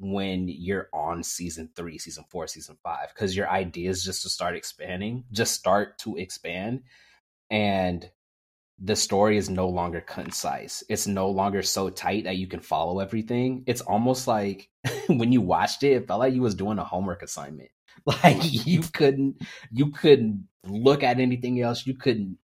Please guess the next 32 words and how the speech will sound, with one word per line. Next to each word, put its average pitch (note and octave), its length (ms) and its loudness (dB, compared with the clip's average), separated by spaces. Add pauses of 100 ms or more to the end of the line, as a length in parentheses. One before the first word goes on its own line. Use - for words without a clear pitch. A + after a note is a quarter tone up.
(460)
have A#2 260 0
your A2+ 140 0
attention A#2 500 -2
be A2 100 0
diverted G2+ 520 -2
for F#2+ 260 -8
any A2+ 220 -4
second G#2 400 -6
'cause F#2 200 -8
you'd F2+ 200 -8
miss E2 260 -10
something. - 480 -12 (680)
Um, E2 580 0 (320)
and G2+ 400 0
when G2+ 260 -4
it G2 120 -2
just G2 260 -2
gets G2 240 -6
that F#2 300 -2
big F#2 240 -2
and F2+ 140 -4
when F#2 120 -2
ideas F2+ 560 -4
aren't F2+ 220 -4
always E2+ 600 -6
as E2 240 -2
fleshed F2+ 440 -6
out E2+ 320 0 (100)
as F2 240 -4
they D#2 140 -10
should G#2+ 340 -4
be, G#2+ 360 -4